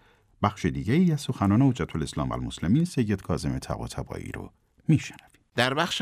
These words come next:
Speaker 2: قبل، اه، روایات و آیاتی که دلالت بر تداوم رهبری الهی در طول قرون و همه عصرها داشت، اینها رو داشتیم مرور می‌کردیم.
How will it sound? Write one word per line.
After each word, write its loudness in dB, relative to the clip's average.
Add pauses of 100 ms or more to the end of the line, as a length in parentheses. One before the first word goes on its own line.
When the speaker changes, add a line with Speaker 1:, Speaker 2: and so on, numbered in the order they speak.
(160)
Speaker 2:
قبل، 2
اه، 0
روایات 0
و 0
آیاتی -2
که -2
دلالت -2
بر -2
تداوم -2
رهبری -4
الهی -6
در -4
طول -8 (100)
قرون -4
و -2 (380)
همه 0
عصرها -4
داشت، 0
اینها -2
رو 0
داشتیم -2
مرور -2
می‌کردیم. -2